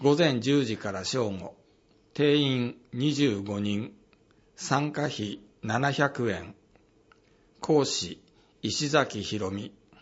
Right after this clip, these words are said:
縦腰とは、読んで字のごとく、腰を立てること。骨盤を立てること。姿勢の大切さです。インナーマッスル、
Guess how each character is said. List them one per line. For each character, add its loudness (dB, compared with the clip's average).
縦 4
腰 2
と 4
は、 2
読 4
ん 4
で 6
字 0
の 2
ご -2
と -6
く、 -12
腰 0
を 4
立 -4
て 0
る -2
こ -6
と。 -12
骨 -4
盤 4
を 0
立 -4
て 2
る -2
こ -10
と。 -14
姿 2
勢 6
の 4
大 0
切 0
さ 0
で -2
す。 -12
イ 0
ン 4
ナ 6
ー 2
マ 2
ッ -6
ス -6
ル、 -8